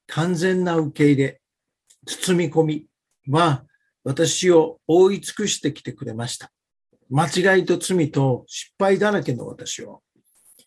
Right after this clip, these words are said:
クリスチャンになってからとんでもないことを繰り返し、しでかし続けた私です。でも少しずつ少しずつ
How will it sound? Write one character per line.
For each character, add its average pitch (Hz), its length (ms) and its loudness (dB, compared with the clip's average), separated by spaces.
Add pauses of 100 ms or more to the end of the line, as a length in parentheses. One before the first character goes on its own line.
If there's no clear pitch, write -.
(240)
ク 190 100 -2
リ 240 80 6
ス 233 80 0
チ 202 80 2
ャ 170 60 4
ン 156 60 2
に 143 80 4
な 160 160 4
っ 147 60 -8
て 139 100 -2
か 127 120 -6
ら 120 100 -6
と 127 140 -4
ん 196 80 -2
で 214 100 4
も 214 120 -2
な 185 140 0
い 135 60 -2
こ 135 120 -4
と 120 160 -6
を 110 140 -10
繰 139 120 -8
り 165 120 -6
返 165 280 0
し、 - 500 -8 (260)
し - 180 -10
で 156 100 4
か 151 140 0
し - 500 -8
続 170 280 -2
け 220 120 0
た - 140 -10
私 120 340 -10
で 117 100 -12
す。 - 220 -18 (840)
で 180 120 4
も 147 160 2
少 - 220 -4
し 160 160 -4
ず 170 140 -4
つ 156 140 -2
少 151 240 -4
し 151 140 -8
ず 160 140 -2
つ 165 320 -6